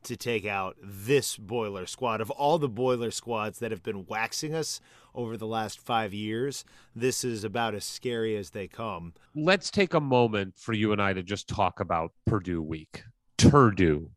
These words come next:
Speaker 2: week.
Speaker 1: Oh, you s-, you slipped and you said the actual name.
Speaker 2: I did. Um, I'm not of my right mind right now. So, first off,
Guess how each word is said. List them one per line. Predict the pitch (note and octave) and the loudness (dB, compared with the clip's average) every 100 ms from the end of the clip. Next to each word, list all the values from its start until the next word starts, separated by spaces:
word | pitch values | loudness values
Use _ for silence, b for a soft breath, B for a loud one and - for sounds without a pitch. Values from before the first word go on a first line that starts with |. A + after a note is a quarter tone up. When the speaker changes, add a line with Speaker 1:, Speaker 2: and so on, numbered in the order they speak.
| _ | _
Speaker 2:
week. | F2+ D#2+ D#2+ - - _ | -2 -2 -4 -14 -18 _
Speaker 1:
Oh, | C#3 C3+ | -4 -2
you | C3+ A#2+ | -2 -4
s-, | A#2+ D3 | -2 -2
you | C3+ A2+ | -4 -4
slipped | - B2 C3+ - | -4 -2 -4 -4
and | A2+ A2 | -8 -8
you | |
said | G#2 - G#2+ | -8 -8 -8
the | G#2 F#2+ | -8 -10
actual | F2+ - F#2 | -10 -12 -16
name. | F2 E2 D#2 - | -16 -14 -16 -2
Speaker 2:
I | G#2 G2 | 2 6
did. | F#2 E2 - - _ | 6 4 0 -16 _
Um, | G#2 F#2 F2 E2+ G#2+ | 4 6 4 2 2
I'm | G#2+ | 2
not | G#2 A2 | 6 6
of | G#2 | 6
my | G2 G2 | 4 4
right | F#2 F2+ | 6 2
mind | G2 F#2 F2 E2 | 2 2 2 -2
right | E2 - | -6 -8
now. | F#2 F2+ b b b b b b b - | -16 -18 b b b b b b b -16
So, | - - E3+ D3 - _ _ _ _ _ _ _ - - _ _ _ - | 2 8 8 8 2 _ _ _ _ _ _ _ -20 -20 _ _ _ -18
first | - G3 E3+ - | 6 6 8 6
off, | A2+ G#2 | 4 4